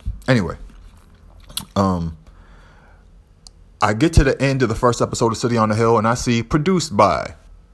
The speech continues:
Ben Affleck and Matt Damon. And I go, "Oh, fucking course." And I believe I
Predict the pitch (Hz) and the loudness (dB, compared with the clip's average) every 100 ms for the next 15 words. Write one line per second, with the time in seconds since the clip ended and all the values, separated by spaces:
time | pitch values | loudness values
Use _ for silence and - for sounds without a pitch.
0 | - - - _ - - - _ _ _ | -20 -20 -20 _ -20 -20 -20 _ _ _
1 | _ - _ - 175 196 160 156 147 143 | _ -20 _ 4 4 4 0 0 2 4
2 | 135 - - - - - - - 113 120 | 2 -6 -20 -20 -20 -20 -20 -10 -4 0
3 | 120 107 98 101 90 71 50 - - - | 2 2 0 -2 -2 -6 -12 -18 -20 -16
4 | - 110 107 107 107 185 185 160 - - | -6 -4 -2 -4 -6 -2 -2 -2 -6 0
5 | 127 - 98 92 - - - - - - | 0 0 -4 -2 -4 -6 -10 -14 -14 -20
6 | - - - - _ - - - - - | -20 -20 -20 -20 _ -20 -20 -20 -20 -20
7 | - - - - - 113 117 113 104 107 | -20 -20 -20 -16 -4 -2 0 0 0 0
8 | 98 120 170 175 170 - - - 117 113 | 0 0 0 0 -4 -8 -8 2 4 4
9 | 110 110 107 | 2 -2 -6